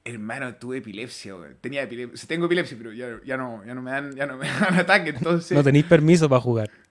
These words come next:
Speaker 1: No, me lo quitaron, a pesar de que ya, <laughs> ya no... Eh... a ver, el Metal Gear,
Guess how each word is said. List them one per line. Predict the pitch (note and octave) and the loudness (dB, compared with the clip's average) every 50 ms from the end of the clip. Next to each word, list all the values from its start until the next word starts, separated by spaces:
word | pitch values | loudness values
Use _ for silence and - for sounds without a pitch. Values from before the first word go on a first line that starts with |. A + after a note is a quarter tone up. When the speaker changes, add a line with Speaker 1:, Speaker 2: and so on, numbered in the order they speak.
| _ _ - | _ _ -8
Speaker 1:
No, | D#3+ E3 E3 D#3+ E3+ F3 | -4 0 2 2 2 2
me | E3+ E3+ | 4 2
lo | D#3 D#3 C3+ | 2 2 0
quitaron, | C#3 C#3+ D3 D#3 F3 E3+ D3 - | -2 0 2 2 2 2 0 -2
a | - C3+ | -6 -6
pesar | D3+ D3+ - F3+ F#3 F#3 | -6 -4 -2 -2 -2 -2
de | F3 F#3 | -2 -4
que | E3+ F3 F3 F3 F3 E3+ E3 D#3 D3+ C#3 - C#3+ C#3 - | -4 -2 0 2 2 2 2 0 -2 -4 -8 -12 -18 -14
ya, | E3+ D3+ E3 D3+ C#3+ C#3 D#3+ C#3 | -8 -6 -6 -6 -6 -6 -8 -8
<laughs> | B2+ - - | -8 -4 0
ya | G3+ F3+ F3+ - B3 | 0 2 4 4 4
no... | F#3 F#3+ G3 G#3+ A#3 A3 G3 C#3 | 6 6 6 8 8 6 4 4
Eh... | C#3+ D3 D#3 D3+ C#3+ C#3 C3 A#2 A#2 A#2 - _ _ _ - _ _ - - - | 0 0 0 0 0 -2 -4 -6 -8 -12 -14 _ _ _ -20 _ _ -20 -20 -16
a | - - | -10 -6
ver, | B2+ C#3 D#3 E3 D#3+ - - _ _ _ _ _ _ | -4 -2 -2 -4 -6 -8 -14 _ _ _ _ _ _
el | - A#2+ B2 A#2+ | -6 -6 -4 -4
Metal | D3 E3+ F3+ E3 D3 A#2+ A2 | -2 0 0 0 -2 -2 -6
Gear, | B2+ D#3+ D#3 A#2+ F#2 - _ _ | -4 -4 -4 -4 -6 -8 _ _